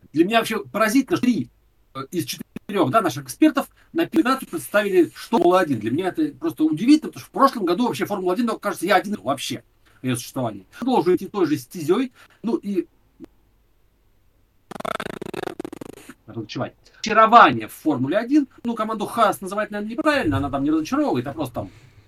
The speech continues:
на уровне вот своих там этих замечательных амбиций где-то там, да, всё-таки это Ник де Врис. Всё-таки это человек, который чемпион мира Формулы Е. Правильно, может быть, не мира, но чемпион, неважно. Да, который выиграл там, ну,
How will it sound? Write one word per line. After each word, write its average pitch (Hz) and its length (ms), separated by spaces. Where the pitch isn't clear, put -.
на 190 100
уровне 160 340
вот 117 200
своих 139 480
там 123 180
этих 120 200
замечательных 131 440
амбиций 131 400
где-то 113 320
там, 117 300
да, 208 220
всё-таки 254 400
это 170 300
Ник 147 180
де 139 100
Врис. 120 380
Всё-таки - 420
это 220 240
человек, 196 440
который 139 380
чемпион 208 480
мира 170 220
Формулы 123 480
Е. 95 320
Правильно, 131 280
может 104 160
быть, 107 120
не 160 120
мира, 247 240
но 135 140
чемпион, 156 420
неважно. 117 340
Да, 175 220
который 220 380
выиграл 214 420
там, 156 280
ну, 196 220